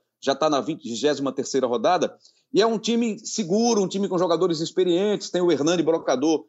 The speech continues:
que voltou a, a fazer gol, tem o Guilherme, ex-Botafogo, Grêmio, que tá se destacando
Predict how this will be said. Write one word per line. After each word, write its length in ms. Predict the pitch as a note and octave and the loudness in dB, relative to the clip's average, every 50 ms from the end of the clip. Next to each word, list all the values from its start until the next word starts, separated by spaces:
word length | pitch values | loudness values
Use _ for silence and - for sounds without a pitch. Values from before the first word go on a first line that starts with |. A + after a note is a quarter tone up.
| _ _ _ _ | _ _ _ _
que 80 | - D3 | -4 0
voltou 420 | C3 E3+ D#3+ B2+ - E3 E3 E3 | 2 2 2 2 2 2 4 4
a, 360 | D#3+ D3 C3+ G#2+ - B2 B2+ | 4 4 2 0 0 -2 -4
a 20 | A#2+ | -2
fazer 320 | - D3+ B2 C3 E3 F3 | -2 -2 -2 0 0 0
gol, 640 | D#3+ C#3+ D3+ E3+ F#3+ G3 F#3+ F3 D#3 C#3+ A2+ - - _ _ _ _ _ | 0 2 2 4 4 4 4 4 4 2 0 -4 -10 _ _ _ _ _
tem 200 | - D#3 E3+ F#3 | -2 0 0 0
o 100 | F#3 E3+ | 0 0
Guilherme, 640 | D3+ F#3 F#3 D#3 D#3+ F#3 G3 F3+ D#3+ D#3 B2 G#2+ A2+ | 0 0 0 2 2 2 2 2 0 0 -2 0 0
ex-Botafogo, 960 | D#3 F3 D#3 C3 C#3 D3+ D3+ - C3 - - C#3+ D#3 E3 D3 C#3 B2 G#2 G2 - | 0 0 0 0 -2 -4 -2 -4 -6 -6 -2 0 0 0 2 0 -2 -2 -4 -10
Grêmio, 400 | G2+ F2+ C3 C#3 D#3+ E3 D3+ B2+ | -12 -6 -2 -2 0 0 0 -2
que 100 | - - | -4 -2
tá 100 | - E3 | -4 -4
se 120 | D3 - - | -4 -4 -6
destacando 760 | D3+ - - - - - - D#3 D#3+ F3 D#3+ C#3 B2 G2+ | -10 -6 -4 -4 -4 -2 0 0 2 2 2 2 0 -2